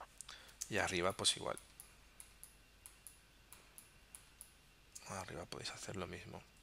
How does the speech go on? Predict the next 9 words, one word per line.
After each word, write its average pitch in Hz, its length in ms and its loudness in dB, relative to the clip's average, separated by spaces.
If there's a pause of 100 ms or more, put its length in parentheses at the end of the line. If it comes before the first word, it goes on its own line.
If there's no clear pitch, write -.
(460)
Cogéis - 440 -8
el 95 80 -2
grupo, 117 360 2
lo 127 140 6
pegáis 90 500 2 (1900)
abajo 95 540 0
y 117 40 4
decís 85 520 -2
mayúsculas 120 720 -2